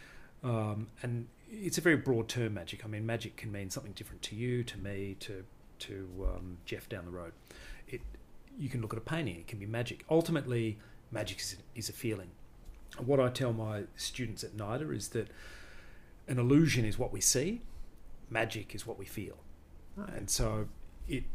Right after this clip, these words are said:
Speaker 1: it, um, y-, you're creating, uh, you know, a surprising event, um, that happens, and then the only way you can really explain that is, well, must be magic. And that's ultimately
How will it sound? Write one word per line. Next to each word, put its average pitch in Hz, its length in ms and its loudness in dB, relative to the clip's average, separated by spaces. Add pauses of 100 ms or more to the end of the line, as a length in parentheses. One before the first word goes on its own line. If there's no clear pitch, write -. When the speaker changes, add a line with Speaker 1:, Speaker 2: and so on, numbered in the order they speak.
(280)
Speaker 1:
it, - 420 -2
um, 107 480 2 (1600)
y-, 139 140 -6
you're 127 140 6
creating, 127 840 8 (120)
uh, 101 540 -2 (880)
you 170 100 4
know, 117 220 6
a 117 180 0
surprising 127 920 2
event, 98 500 -6 (480)
um, 101 600 -2 (340)
that - 120 -2
happens, 143 440 0
and 113 100 2
then 117 120 2
the 110 120 0
only 143 200 4
way 110 220 0
you 98 140 -6
can 98 200 -10
really 98 380 -6 (140)
explain 110 460 -2
that 110 200 -8
is, 101 240 -6 (140)
well, 104 240 -4 (160)
must - 160 -8
be 98 80 -6
magic. - 400 -8 (640)
And 107 120 -6
that's - 200 -4
ultimately 98 560 -6